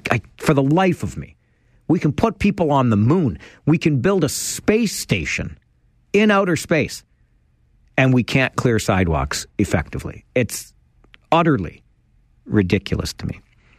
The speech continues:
But Danielle wanted to drag out the dead horse, and so it's been dragged out and beaten on this January the sixteenth. Let's get back to the phones. Grant, you are on the twelve o'clock talk back.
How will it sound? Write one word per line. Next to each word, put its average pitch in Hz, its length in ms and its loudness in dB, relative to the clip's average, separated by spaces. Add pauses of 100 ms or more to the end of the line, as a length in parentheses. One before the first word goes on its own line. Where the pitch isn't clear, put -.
(380)
But 85 140 -2
Danielle 107 400 4
wanted 110 260 2
to - 60 -18
drag 107 340 0
out 104 140 0
the 98 60 2
dead 95 220 2
horse, 107 320 2
and 107 160 2
so 156 340 0
it's 151 200 -2
been 151 200 0
dragged 143 360 2
out 135 220 2 (460)
and 117 200 2
beaten 98 420 -2 (160)
on 101 200 2
this 95 200 2
January 87 720 0 (140)
the - 80 -4
sixteenth. - 760 -4
Let's 165 240 0
get 147 200 0
back 123 260 0
to 123 60 0
the 110 100 0
phones. 110 380 0
Grant, 143 600 0
you 143 240 2
are 151 200 2
on 143 220 2
the 123 60 2
twelve 123 280 0
o'clock 110 320 -2
talk - 260 -8
back. - 280 -10